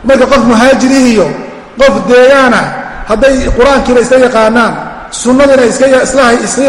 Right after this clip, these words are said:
yaqaanaan, muhaajirka la hormarin. فإن كانوا في الهجرة سواء، hijrada hadday ku siman yihiin, فأقدمهم سلما،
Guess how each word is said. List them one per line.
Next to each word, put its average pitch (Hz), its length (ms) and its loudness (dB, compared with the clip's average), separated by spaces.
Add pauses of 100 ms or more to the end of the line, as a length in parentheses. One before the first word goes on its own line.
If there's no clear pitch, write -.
(120)
yaqaanaan, 240 500 0 (420)
muhaajirka 220 460 0
la 208 100 2
hormarin. 202 420 0 (500)
فإن 254 200 2
كانوا 262 360 2
في 254 80 -2
الهجرة 254 440 0
سواء، 254 360 2 (360)
hijrada 262 340 2
hadday 240 180 0
ku 247 100 -4
siman 262 360 0
yihiin, 247 320 0 (340)
فأقدمهم 254 540 2
سلما، 277 440 0